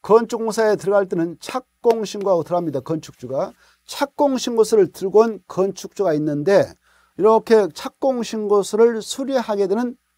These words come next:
허가권자가 보니까 그 건축물 공사가 좀 크다.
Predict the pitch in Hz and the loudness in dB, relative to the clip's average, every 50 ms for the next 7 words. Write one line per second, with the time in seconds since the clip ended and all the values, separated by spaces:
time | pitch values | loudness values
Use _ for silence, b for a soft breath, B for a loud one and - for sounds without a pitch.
0 | _ - - - 254 247 247 - 220 202 180 185 165 160 - 165 165 165 160 - | _ -4 -2 0 0 0 -2 -2 -6 -4 -2 -2 -2 -2 -2 -4 -6 -6 -2 2
1 | 208 208 175 123 - - _ b b b b b b b - 226 226 220 - - | 2 4 4 2 0 -6 _ b b b b b b b 6 6 6 6 6 0
2 | 208 220 214 - 233 214 202 160 - 180 196 170 - 196 190 226 233 226 226 _ | -2 -2 -2 -2 -4 -4 -4 -4 -4 -6 -6 -4 -4 -2 0 0 0 0 -2 _
3 | _ _ _ - 196 185 175 - 247 240 - 147 | _ _ _ -4 -4 -4 -4 -4 0 0 0 0